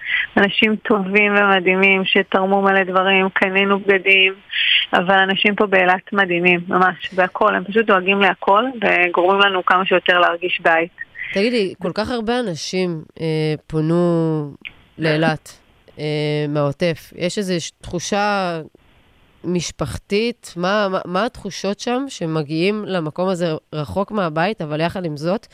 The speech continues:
Speaker 2: כל החברים, אה, מהמושב ומהמושבים מסביב נמצאים כולם באיזשהו משבר מאוחד?
Speaker 1: נכון. תראי, אנחנו כרגע, אנחנו כרגע נמצאים בקיבוץ אילות,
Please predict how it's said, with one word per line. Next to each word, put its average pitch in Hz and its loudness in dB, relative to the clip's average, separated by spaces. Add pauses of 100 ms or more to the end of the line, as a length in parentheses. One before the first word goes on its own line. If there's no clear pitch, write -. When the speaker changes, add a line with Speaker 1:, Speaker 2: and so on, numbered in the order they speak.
(760)
Speaker 2:
כל 175 -2
החברים, 170 -2
אה, 180 2 (360)
מהמושב 143 -4
ומהמושבים 151 -8
מסביב 160 -6 (420)
נמצאים 156 -2
כולם 156 -4
באיזשהו 151 -4 (840)
משבר 175 -2 (560)
מאוחד? 156 -2 (920)
Speaker 1:
נכון. 202 2 (380)
תראי, 226 6
אנחנו 220 2
כרגע, 208 6
אנחנו 202 2
כרגע 196 2
נמצאים 190 2
בקיבוץ 196 2 (100)
אילות, 175 4